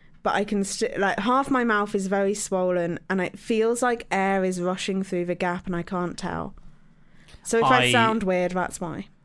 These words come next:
Speaker 2: I, I, I think you're fine. I'll
Speaker 1: Okay.
Speaker 2: s-, in the edit suite, I'll, um, I'll have a listen.
Speaker 1: Okay. So, the theory is that Britney Spears was on George Bush's payroll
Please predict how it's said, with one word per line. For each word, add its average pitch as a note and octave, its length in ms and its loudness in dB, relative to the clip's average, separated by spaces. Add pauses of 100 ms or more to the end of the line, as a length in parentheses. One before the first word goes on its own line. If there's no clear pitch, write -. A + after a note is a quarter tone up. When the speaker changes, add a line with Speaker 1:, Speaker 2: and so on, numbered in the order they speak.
(160)
Speaker 2:
I, A#2+ 180 2
I, A#2 340 0
I G#2+ 40 -2
think - 340 -2
you're A#2 100 0
fine. G2 500 0 (200)
I'll F#3+ 100 -2 (100)
Speaker 1:
Okay. G#2 80 -2
Speaker 2:
s-, - 100 -6
in A#2 140 0
the B2 120 -2
edit A2 300 -4
suite, G#2 320 -6 (160)
I'll, F#2+ 260 -2
um, F#2 240 -2 (560)
I'll G2 140 -4
have G2 160 -4
a - 20 -2
listen. F#2 400 -6 (260)
Speaker 1:
Okay. F3 260 -6 (720)
So, F#3+ 460 0 (340)
the G#3 100 -2
theory F#3 600 -2 (840)
is G3+ 220 -2
that G3 140 -4
Britney B3 400 -2
Spears F#3 600 0
was F3+ 400 0
on F3+ 240 -2
George F#3 460 -2
Bush's F#3+ 380 -4
payroll G3 720 -2